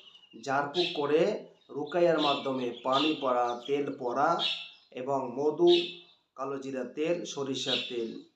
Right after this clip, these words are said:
এবং কোরআনের কিছু আয়াত, যেমন সূরা ফালাক, নাস এবং তেত্রিশ আয়াত জাফরান কালির মদ-, মাধ্যমে লেখে, অথবা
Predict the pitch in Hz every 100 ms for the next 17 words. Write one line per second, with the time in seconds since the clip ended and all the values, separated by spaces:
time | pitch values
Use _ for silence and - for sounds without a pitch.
0 | _ 135 151 185 196 - - - - 143
1 | 143 170 196 180 190 175 - 170 117 135
2 | 139 127 127 117 123 160 185 175 - 143
3 | 135 131 131 139 131 123 139 160 165 165
4 | 135 123 123 113 160 156 - 156 135 131
5 | 139 131 - - - _ 117 151 156 160
6 | 170 170 143 139 131 123 110 - _ 127
7 | 127 127 143 135 123 107 127 170 170 151
8 | 131 - - - _ - 135 160 170 190
9 | 202